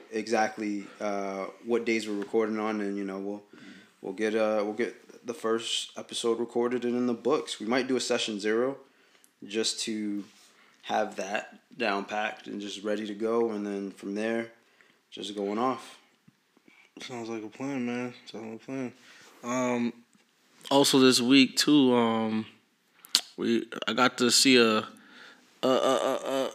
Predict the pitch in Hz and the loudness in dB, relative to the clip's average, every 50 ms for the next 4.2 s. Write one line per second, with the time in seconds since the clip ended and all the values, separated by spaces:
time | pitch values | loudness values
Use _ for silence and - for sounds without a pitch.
0 | - _ - 123 - - 180 190 185 185 - 180 180 190 196 190 180 170 165 160 | -6 _ -6 -4 6 8 10 10 10 8 4 2 4 6 8 8 10 8 8 8
1 | - - 165 147 143 139 135 120 120 120 120 117 104 98 - - - 131 127 127 | 8 8 8 8 10 8 6 4 4 4 2 2 2 -2 -8 -8 -4 2 4 6
2 | 127 123 117 107 107 113 110 107 - - 131 123 - - 127 123 120 117 110 - | 6 6 6 6 4 4 2 2 0 -2 -2 0 0 2 4 4 4 4 2 2
3 | - 113 117 113 110 113 110 110 107 110 110 110 107 107 - 107 110 110 107 110 | 2 4 4 4 2 0 0 -2 -2 -2 -2 -2 -2 -2 0 0 2 2 2 2
4 | 110 107 107 104 | 2 0 -2 -4